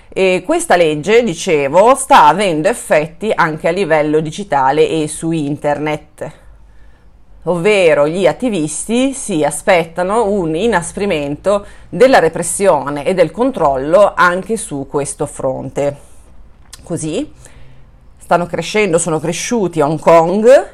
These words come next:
i download dell'app di messaggistica cifrata Signal e i download delle V P N, mentre una serie di piattaforme e società tech, eh, stanno cercando di prendere posizione.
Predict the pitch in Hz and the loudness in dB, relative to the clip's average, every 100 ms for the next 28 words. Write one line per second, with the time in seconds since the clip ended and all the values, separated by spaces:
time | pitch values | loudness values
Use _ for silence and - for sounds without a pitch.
0 | - 175 165 180 185 190 196 208 220 214 | -12 -6 2 2 2 2 4 4 2 4
1 | 247 208 165 165 - 165 156 160 160 170 | 4 6 8 6 4 -4 -4 -4 -4 -6
2 | 175 208 - 160 160 - 143 160 147 135 | -4 -6 -6 -8 -8 -8 -6 2 2 2
3 | 131 139 - 175 190 220 311 - - _ | -4 -8 -6 -4 0 0 -2 -8 -20 _
4 | - - _ - - - - 156 151 165 | -20 -20 _ -20 -20 -16 -8 -4 -2 2
5 | 185 190 202 208 208 175 135 170 151 - | 2 2 2 2 2 0 0 0 0 -4
6 | - - - 170 185 160 143 156 180 214 | -20 -18 -4 0 2 2 0 -2 -2 0
7 | 139 135 147 202 320 330 - - - - | 0 -2 -2 -2 -4 -8 -20 -20 -20 -20
8 | - - - 226 269 214 170 185 165 160 | -20 -20 -4 2 4 4 0 2 4 2
9 | 202 208 208 285 247 175 190 196 180 170 | -2 -2 2 4 4 0 -2 -2 -2 -2
10 | 185 220 226 214 180 170 156 156 190 190 | -2 2 4 4 2 -2 -4 -2 0 0
11 | 180 175 180 165 185 165 156 - 180 170 | -2 -6 -6 4 6 8 6 4 4 4
12 | - 208 240 302 196 185 165 156 151 160 | 0 0 2 4 4 6 6 4 0 -2
13 | 220 185 185 214 180 202 202 - 175 165 | 2 2 0 -6 -4 -2 -2 -2 -2 -2
14 | 160 147 151 - - 143 127 131 127 | -4 -6 -10 -10 -4 -4 -2 -6 -12